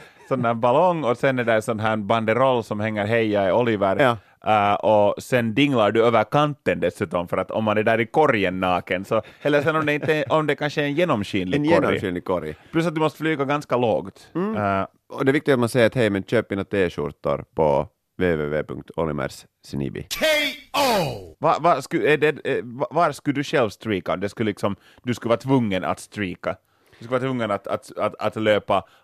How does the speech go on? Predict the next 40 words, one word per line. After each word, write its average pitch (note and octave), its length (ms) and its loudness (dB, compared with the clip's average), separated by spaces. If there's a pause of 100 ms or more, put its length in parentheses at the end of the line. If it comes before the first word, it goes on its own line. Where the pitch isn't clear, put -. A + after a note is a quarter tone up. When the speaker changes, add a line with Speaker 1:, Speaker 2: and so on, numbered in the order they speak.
(100)
Speaker 1:
amok A2 580 0
under F#2+ 280 0
några G2 220 -2
sekunder G2 400 -2
tills F#2+ 260 -6
du G2 200 -10
skulle - 160 -16
bli F#2+ 200 -4
<laughs> - 220 -8
omkulltacklad F#2+ 840 -2
av, F2+ 240 0
av F#2+ 180 -2
någon F#2+ 240 -2 (360)
naken A2 500 0
då. G2 100 0
Så, G2+ 140 -2 (360)
så B2 80 -2
var, A#2+ 340 2
var? A2 360 -2 (320)
Speaker 2:
Alltså, D3 380 2 (360)
jag C#3 120 0
har F3+ 60 2
funderat D3+ 440 4
på E2+ 80 -4
det D2+ 80 -8
här D#2 280 -10 (100)
ganska G#2+ 220 -8
Speaker 1:
Mm. - 80 -8
Speaker 2:
mycket, - 380 -8
tror D#2+ 220 -6
jag. C#2+ 220 -4
Och, - 360 -2
eh, A2+ 320 6
i G#2 120 -2
dagens, G#2+ 680 0
dagens G2 460 -6
moderna F#2+ 540 0
värld F2+ 360 2
som, E2+ 340 -6
som E2 260 -6